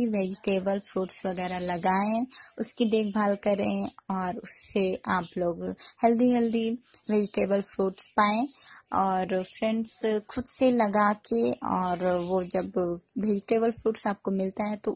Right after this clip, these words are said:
उसकी बात अलग ही होती है, बहुत खुशी मिलती है और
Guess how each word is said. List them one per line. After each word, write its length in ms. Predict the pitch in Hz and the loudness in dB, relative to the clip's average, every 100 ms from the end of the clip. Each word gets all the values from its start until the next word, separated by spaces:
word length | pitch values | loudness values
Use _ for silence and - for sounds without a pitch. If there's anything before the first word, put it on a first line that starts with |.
| - | -4
उसकी 340 | 233 - 254 214 | -6 -4 -2 0
बात 260 | 202 196 196 - - | 2 0 -4 -14 -4
अलग 260 | 196 190 190 | 0 2 2
ही 160 | 220 | 4
होती 460 | 208 190 - 185 185 | 4 2 0 -4 0
है, 120 | 202 330 _ - _ 208 | 0 0 _ -20 _ -4
बहुत 220 | 190 185 - | -2 -4 -4
खुशी 260 | 208 - | -4 4
मिलती 480 | 240 233 214 - 214 | 4 6 2 0 2
है 120 | 214 415 - - - - - _ 196 | 2 0 -4 -18 -18 -18 -20 _ 2
और 400 | 185 180 180 | 4 4 2